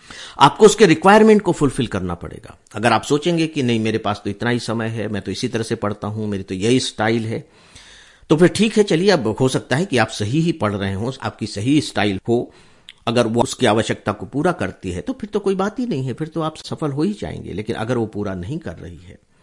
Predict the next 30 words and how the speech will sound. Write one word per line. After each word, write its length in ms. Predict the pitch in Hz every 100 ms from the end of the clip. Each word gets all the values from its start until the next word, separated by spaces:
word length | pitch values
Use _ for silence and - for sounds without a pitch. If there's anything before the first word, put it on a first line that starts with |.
| _ _ _ _ _ _ _ -
तो 60 | 107
मान 240 | 120 147
करके 260 | 135 - 98
चलिए 240 | 107 139
कि 100 | 110
आपको 280 | 98 - 101
उसे 180 | - 90
पूरा 280 | 95 98
करना 320 | - 80 82 80
पड़ेगा, 460 | - - - - -
चाहे 220 | 127 151
आप 200 | 127 -
उसे 200 | 101 95
जिस 400 | 87 131 127 -
तरीके 380 | 113 104 98 107
से 220 | - 107
भी 260 | 104 113 101 _
पूरा 280 | 90 85 78 - -
करें। 200 | - - - _ _ _ _ _ _ - - - - - - -
Friends, 300 | 214 214 214
मैं 160 | 208 -
आपको 380 | 175 - 196
एक 220 | 196 - 156
छोटा 340 | - 196 196 180
सा 160 | 147
आज 140 | 127 101
homework 480 | 120 113 104 -
दे 180 | 82 87
रहा 120 | 85
हूं, 240 | 85 87